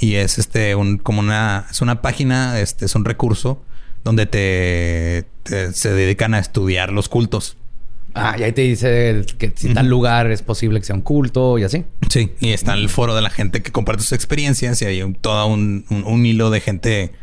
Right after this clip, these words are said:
Speaker 1: como que comparando así, "No, pues que aquí dijo esto, aquí dijo aquello". Pero al final ahorita Nicole no quiere estar asociada, eh, con Víctor Baranco porque este güey terminó... Se murió en el, en Hawái en el dos mil dos, Víctor Baranco,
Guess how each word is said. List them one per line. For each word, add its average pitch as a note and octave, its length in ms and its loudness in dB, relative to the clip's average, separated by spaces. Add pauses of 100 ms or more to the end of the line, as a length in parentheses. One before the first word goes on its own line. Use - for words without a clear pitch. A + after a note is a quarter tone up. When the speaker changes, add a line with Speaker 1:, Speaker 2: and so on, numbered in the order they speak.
(220)
Speaker 1:
como G2+ 220 -4
que F2+ 380 -4
comparando G2 840 0
así, G2 200 -2
"No, A2 100 -2
pues B2 140 -6
que - 80 -6
aquí - 140 -6
dijo A2 260 -2
esto, B2 220 -2
aquí A2 160 -4
dijo G#2 180 -2
aquello". A#2 540 -2 (360)
Pero A2+ 100 0
al - 40 0
final A2 220 2
ahorita G#2+ 680 0
Nicole G#2 300 0
no G2+ 100 2
quiere G#2 160 0
estar G2+ 240 -2
asociada, G2+ 560 0 (520)
eh, F2+ 120 2
con F#2+ 200 2
Víctor F#2+ 280 0
Baranco G#2 460 0
porque - 220 2
este - 160 -2
güey F#2 180 0
terminó... F2 600 0 (440)
Se - 120 -2
murió A2+ 220 2
en C3 80 2
el, C3 160 0
en G#2+ 180 0
Hawái G#2+ 240 0
en A#2 80 2
el A2+ 40 2
dos G2 140 0
mil G#2+ 160 2
dos, D3 240 0
Víctor A#2+ 240 -4
Baranco, D3 440 -2